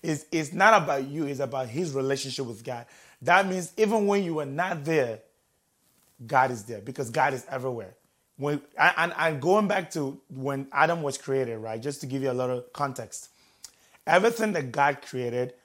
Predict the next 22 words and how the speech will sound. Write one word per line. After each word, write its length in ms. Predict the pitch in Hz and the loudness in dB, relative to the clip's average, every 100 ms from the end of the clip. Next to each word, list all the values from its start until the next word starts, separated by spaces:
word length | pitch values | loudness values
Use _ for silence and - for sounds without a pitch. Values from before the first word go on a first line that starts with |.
| _ - 120 | _ -14 -10
God 380 | 110 156 160 - | 6 8 8 4
put 220 | 143 151 147 | -2 -2 -2
in 120 | 131 | -6
a 80 | 123 | -6
specific 760 | - 139 151 139 143 131 - _ | -6 -6 -6 -6 -6 -6 -12 _
environment 600 | 143 120 131 127 120 107 | -10 -2 0 0 -2 -10
so 120 | - 143 | -10 -8
that 120 | 131 | -8
it 120 | 117 | -10
can 180 | 127 113 | -12 -14
thrive. 580 | - 123 117 110 117 _ _ _ - | -8 -6 -6 -8 -16 _ _ _ -12
So, 200 | - 156 | -2 0
for 120 | 151 | 0
example, 420 | 131 135 156 151 | 0 4 4 4
before 360 | 131 120 175 151 | -6 -2 -2 2
God 260 | 147 143 135 | 4 2 0
made 160 | 131 | -8
the 60 | 113 | -8
fish, 500 | - 190 139 - - _ _ _ 117 | -6 -4 -2 -6 -10 _ _ _ 0
God 260 | 139 139 | 2 2
made 140 | 135 123 | 0 -6
water 540 | 120 170 208 139 98 | 2 6 6 4 -4